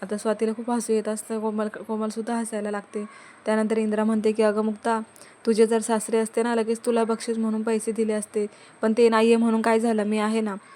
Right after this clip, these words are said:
हे घे तुला पैसे." मुक्ता म्हणते, "अहो मम्मी, हे काय करताय? मी नाही घेणार तुमच्याकडून पैसे."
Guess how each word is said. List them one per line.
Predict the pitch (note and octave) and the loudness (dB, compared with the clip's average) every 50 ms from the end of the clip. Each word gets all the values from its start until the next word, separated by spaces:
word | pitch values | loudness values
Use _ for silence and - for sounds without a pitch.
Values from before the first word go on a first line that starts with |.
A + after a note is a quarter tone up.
| - - - - A3+ | -20 -20 -4 0 2
हे | A3 | 4
घे | A3+ A3+ A3 | 4 4 2
तुला | G#3+ A3 G#3 G#3 | 2 2 0 0
पैसे." | G3+ - G#3 G3+ G3+ - G#3+ G#3 G#3 - - - - - - | 0 0 0 -2 -2 -2 -4 -4 -4 -6 -12 -20 -12 -6 -4
मुक्ता | A3 G#3 - A3+ A3+ | -4 -2 -2 -2 -2
म्हणते, | A3+ A3+ A3 A#3 | 0 0 0 0
"अहो | A#3 A#3 A#3+ | 0 0 0
मम्मी, | A#3+ A#3 A3+ A3 A3+ B3 B3+ | 0 0 0 0 0 0 0
हे | B3 A#3+ | -2 -2
काय | B3+ B3+ C4+ | -2 -4 -2
करताय? | - D4 B3+ G#3+ - A3 G#3+ | -2 -2 -2 -2 -2 -4 -2
मी | G#3+ G#3+ A3 | -2 -2 0
नाही | A3 G#3+ A3+ | 0 0 0
घेणार | A#3+ C4 C4 A#3+ A#3 A3 | 0 0 0 0 0 0
तुमच्याकडून | A3+ A3 G#3 A3 G#3 A3 G3+ G#3 G#3 | -2 -2 -2 -2 -2 -2 -4 -4 -4
पैसे." | G#3 G3+ G3 - - G3+ | -4 -6 -4 -4 -6 -6